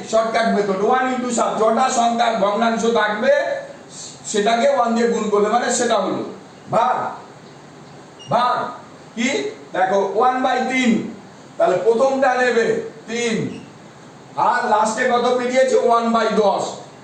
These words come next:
ইনটু দশ, তার মানে সেভেন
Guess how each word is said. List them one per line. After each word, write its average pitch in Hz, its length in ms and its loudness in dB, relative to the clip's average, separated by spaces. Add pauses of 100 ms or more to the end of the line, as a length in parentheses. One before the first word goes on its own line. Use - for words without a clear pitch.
(160)
ইনটু 214 220 2 (160)
দশ, 175 280 2 (1120)
তার 175 260 0
মানে 262 200 0 (600)
সেভেন 240 400 2